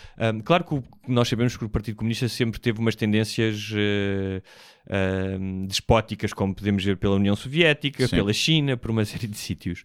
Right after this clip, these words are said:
Speaker 1: Ahm, epá, mas é, é, é tão, é quase risível, não é?
Speaker 2: Porque eu agora lembrei-me disto e, e acho que é,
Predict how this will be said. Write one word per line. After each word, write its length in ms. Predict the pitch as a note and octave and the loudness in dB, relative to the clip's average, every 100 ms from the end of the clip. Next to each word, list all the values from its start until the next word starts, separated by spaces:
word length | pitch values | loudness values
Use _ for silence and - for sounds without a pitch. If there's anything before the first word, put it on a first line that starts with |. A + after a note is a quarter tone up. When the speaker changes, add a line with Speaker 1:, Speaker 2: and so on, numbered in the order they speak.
| - - - - | -18 -18 -20 -4
Speaker 1:
Ahm, 540 | B2+ B2+ B2+ B2+ B2+ B2+ | 2 4 2 0 -2 -4
epá, 240 | - D3 | -4 -4
mas 360 | D3+ C#3 - B2 | -2 -4 -4 -4
é, 260 | G#2 C#3+ C#3 | -2 -2 0
é, 300 | C#3 C3+ C3+ | 0 0 0
é 120 | C#3 C3+ | 0 0
tão, 680 | - D#3+ D#3+ D#3 D3+ D3+ C3+ | 4 4 6 4 0 -2 -2
é 60 | B2+ | 0
quase 260 | E3+ D3 | 0 0
risível, 640 | C#3+ D3+ C#3+ E3 C3+ A2+ A2 | 0 0 0 0 0 0 -2
não 120 | A#2 | -4
é? 180 | G#2+ B2+ - | -4 -6 -8
Speaker 2:
Porque 260 | - B2 C3+ | -8 -6 -2
eu 60 | |
agora 240 | A#2+ C3 C#3 G2 | 0 0 -2 -2
lembrei-me 480 | A#2+ A2+ A2 A2+ G#2 | -2 -2 -2 0 2
disto 460 | A#2 B2 - D#2+ - | 0 -2 -6 -10 -4
e, 800 | G2+ G2+ F#2+ F#2 E2 - - - _ _ | 0 0 0 -2 -4 -8 -10 -14 _ _
e 140 | - F2 | -6 -4
acho 200 | F2+ - | -4 -6
que 120 | D3+ | -2
é, 460 | D3+ D#3 D#3 D#3+ | 0 2 0 -2